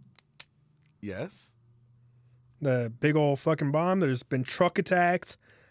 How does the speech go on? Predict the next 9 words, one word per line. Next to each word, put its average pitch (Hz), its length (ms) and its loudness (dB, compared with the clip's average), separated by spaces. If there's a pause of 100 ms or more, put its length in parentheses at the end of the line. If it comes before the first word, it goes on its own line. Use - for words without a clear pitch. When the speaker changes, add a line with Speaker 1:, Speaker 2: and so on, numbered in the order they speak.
(240)
Speaker 2:
There's 131 240 2
been 123 320 0
knife 170 320 2
attacks. 165 720 0 (1300)
You 127 180 -2
know, 107 360 -6
it, 151 200 0
it, 156 280 -2
it 165 200 0